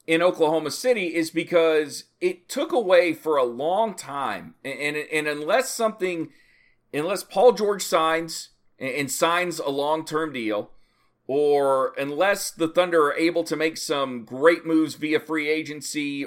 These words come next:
or make some trades and get some draft picks, it set the Thunder back as far as being able to win a championship. That's why I haven't gotten over it. Plus, Kevin Durant comes here a few times a year,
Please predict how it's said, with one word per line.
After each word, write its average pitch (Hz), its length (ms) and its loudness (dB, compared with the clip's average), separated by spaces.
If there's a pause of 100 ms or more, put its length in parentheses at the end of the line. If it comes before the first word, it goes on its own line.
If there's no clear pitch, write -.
or 117 340 -2
make 143 260 -2
some 165 200 -8
trades 151 400 -2
and 120 80 -10
get 123 100 -14
some 107 140 -14
draft 185 380 -2
picks, 110 340 -4 (580)
it 185 180 -4
set 262 280 2
the 226 100 0
Thunder 185 320 0
back 151 380 2
as 127 120 -8
far 143 220 2
as 120 140 -4
being 143 300 -4
able 131 240 -2
to 117 60 0
win 107 200 -4
a 107 40 -6
championship. 107 880 -8
That's 233 300 2
why 147 340 4
I 135 260 2
haven't 107 340 -6
gotten 104 320 -6
over 92 200 -8
it. - 80 -16
Plus, 185 300 0
Kevin 185 240 -6
Durant 165 340 0
comes 165 300 -6
here 156 300 0 (360)
a 123 100 -6
few 185 220 -4
times 156 420 -2
a 143 40 -4
year, 135 580 0